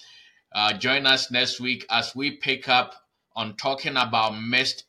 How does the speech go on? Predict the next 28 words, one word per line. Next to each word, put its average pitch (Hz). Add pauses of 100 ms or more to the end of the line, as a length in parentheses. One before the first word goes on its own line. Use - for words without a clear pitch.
opportunities. 113
Yes, 101 (1000)
every 127
one 131
of 123
us 127
have 104
been 123
there. 85 (120)
We 107
have 107
missed 120
opportunities 120
before. 104 (500)
And 104
so 120
in 117
our 113
next 143
part 135
of 123
the 123
conversation, 117
we 104
will 104
pick 156
up 135 (420)
what 127